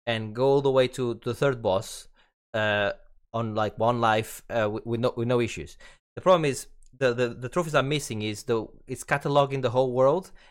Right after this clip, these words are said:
and this is a world where every room is, is randomly r-, r-, uh, gener-, r-, randomly positioned,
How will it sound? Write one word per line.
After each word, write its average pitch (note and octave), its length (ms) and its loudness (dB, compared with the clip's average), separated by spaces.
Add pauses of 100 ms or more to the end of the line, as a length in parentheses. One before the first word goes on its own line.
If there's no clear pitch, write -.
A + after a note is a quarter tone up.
(140)
and B2 140 -2
this D3 140 -6
is C#3+ 180 -6
a C3+ 80 -2
world B2+ 460 0
where A2+ 440 4
every C#3+ 300 0
room B2+ 320 -2
is, G#2 260 -8
is A2+ 320 -4
randomly B2+ 800 -2 (260)
r-, C3 140 0
r-, B2 80 -6
uh, A#2 320 0
gener-, C3 340 0
r-, A2+ 220 -10
randomly C#3 560 2
positioned, D3 640 -6